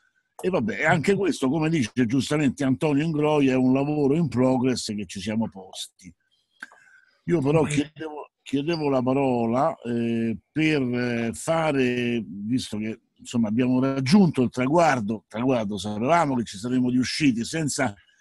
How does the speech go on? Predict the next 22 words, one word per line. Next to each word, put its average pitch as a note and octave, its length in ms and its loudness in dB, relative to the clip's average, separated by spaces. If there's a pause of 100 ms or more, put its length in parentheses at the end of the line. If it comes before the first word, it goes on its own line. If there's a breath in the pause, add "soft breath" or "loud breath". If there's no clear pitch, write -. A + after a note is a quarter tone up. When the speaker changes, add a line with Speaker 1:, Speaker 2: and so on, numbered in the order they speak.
Speaker 1:
senza D3 380 0
stressare C#3+ 580 0
troppo B2+ 680 0 (240)
il B2+ 100 0
nostro C3+ 340 0
oratore, C3 480 2
che F2 160 -16
se, - 180 -10
infa-, G#2+ 320 -4
se - 300 -6
vuole C#3 300 4
può A#2 160 0
parlare, B2 420 2 (260)
può A#2 140 -2
continuare A#2+ 420 -2
a - 40 -12
parlare B2 360 -2
quanto A#2 280 -2
vuole, C#3+ 200 0
ci A2+ 140 -4
mancherebbe B2+ 540 -4
altro, A#2 460 -4